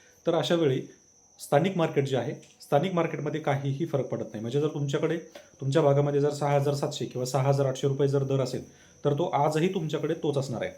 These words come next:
परंतु याचा बदल जो आहे, हा जिनिंगच्या ठिकाणी हा शंभर टक्के होणार आहे. मग ज्या ठिकाणी मोठ्या जिनिंग असतील किंवा अकोट बाजार समिती असेल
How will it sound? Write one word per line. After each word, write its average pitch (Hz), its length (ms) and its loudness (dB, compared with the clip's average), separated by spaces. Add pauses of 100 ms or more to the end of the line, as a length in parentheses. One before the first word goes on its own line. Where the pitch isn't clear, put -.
(320)
परंतु 202 260 2
याचा 175 240 2
बदल 151 260 4
जो 131 100 0
आहे, 117 180 0 (140)
हा 147 60 2
जिनिंगच्या 180 600 0 (400)
ठिकाणी 139 340 0
हा - 160 -4
शंभर 135 300 2
टक्के 127 220 -4
होणार 110 220 -4
आहे. 98 80 -4 (400)
मग 131 100 -2
ज्या 143 120 2
ठिकाणी 160 280 0
मोठ्या 151 260 2
जिनिंग 139 240 2
असतील 127 240 -6 (300)
किंवा 139 240 6 (140)
अकोट 151 180 0
बाजार 135 260 2
समिती 123 320 -4
असेल 113 260 -6